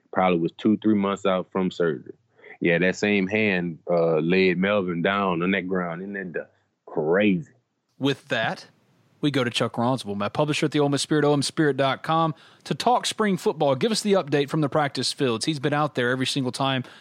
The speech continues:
Speaker 2: media's been allowed to view practice. I've been covering basketball and baseball. I've had my hands full.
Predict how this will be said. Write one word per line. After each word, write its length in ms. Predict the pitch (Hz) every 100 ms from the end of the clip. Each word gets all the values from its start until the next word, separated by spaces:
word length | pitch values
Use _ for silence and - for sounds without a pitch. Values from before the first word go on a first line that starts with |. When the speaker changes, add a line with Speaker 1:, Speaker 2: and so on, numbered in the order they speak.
| -
Speaker 2:
media's 300 | 139 147 143
been 140 | 117 127
allowed 340 | 117 123 123
to 100 | 127
view 160 | 117 117
practice. 560 | 143 143 139 143 - - - -
I've 80 | 113
been 100 | 110
covering 240 | 117 113
basketball 460 | 113 117 - 123 117
and 80 | 113
baseball. 300 | 120 - 104
I've 100 | -
had 160 | 135
my 100 | 123
hands 320 | 127 139 135
full. 300 | - 120 101